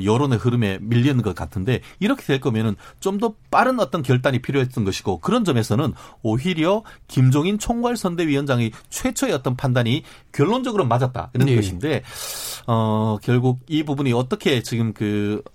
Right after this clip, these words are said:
Speaker 1: 어떻게 보면 뭐 바른, 어, 위성 전략인 정당이라고 할 수 있는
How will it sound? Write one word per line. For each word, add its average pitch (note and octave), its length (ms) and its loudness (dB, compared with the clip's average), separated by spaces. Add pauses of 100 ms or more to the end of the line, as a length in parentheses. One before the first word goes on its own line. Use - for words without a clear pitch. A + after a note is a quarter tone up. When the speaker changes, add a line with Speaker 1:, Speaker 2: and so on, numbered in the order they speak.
(140)
Speaker 1:
어떻게 A2+ 200 -8
보면 G2+ 240 0
뭐 G2+ 220 0
바른, A#2+ 300 2 (340)
어, G2 180 -2
위성 B2+ 260 2
전략인 A2+ 520 2 (200)
정당이라고 G#2+ 500 0
할 F#2 80 -2
수 - 120 -8
있는 A2+ 240 -2